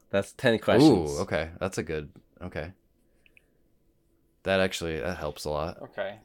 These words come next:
Speaker 3: Well, hold on, hold on, hold on. So, it's not Owen.
Speaker 2: It's not Owen. Definitely not Owen.
Speaker 3: So let's think. We got Lando.
Speaker 2: So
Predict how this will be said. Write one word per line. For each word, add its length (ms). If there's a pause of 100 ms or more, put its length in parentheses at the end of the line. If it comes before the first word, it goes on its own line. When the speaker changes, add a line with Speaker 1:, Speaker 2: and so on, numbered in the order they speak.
Speaker 3:
Well, 260
hold 320
on, 160
hold 120
on, 120
hold 260
on. 200 (440)
So, 420 (920)
it's 160
not 260
Owen. 360 (1600)
Speaker 2:
It's 120
not 300
Owen. 260
Definitely 300
not 180
Owen. 320 (840)
Speaker 3:
So 140
let's 160
think. 320
We 80
got 340 (720)
Lando. 420
Speaker 2:
So 340